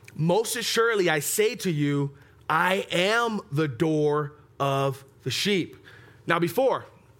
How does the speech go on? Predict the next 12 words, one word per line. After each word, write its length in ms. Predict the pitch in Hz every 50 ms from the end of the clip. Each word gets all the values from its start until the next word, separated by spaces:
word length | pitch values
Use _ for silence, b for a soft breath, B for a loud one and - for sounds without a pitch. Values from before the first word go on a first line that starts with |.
| - - - - - - -
you 80 | - 143
gotta 140 | 156 160 156
look 100 | 165 170
at 40 | 170
this 100 | 165 -
carefully. 400 | - 202 180 143 147 143 113 151 151
Before, 580 | - 156 - - 208 226 202 160 151 160 165 B B B B B B B B B
he 80 | - 147
says, 240 | - 175 165 147 -
"He 220 | - 160 190 185
who 300 | 175 175 170 156 143 - - - - -
enters 560 | 175 190 196 156 - 175 156 147 143 -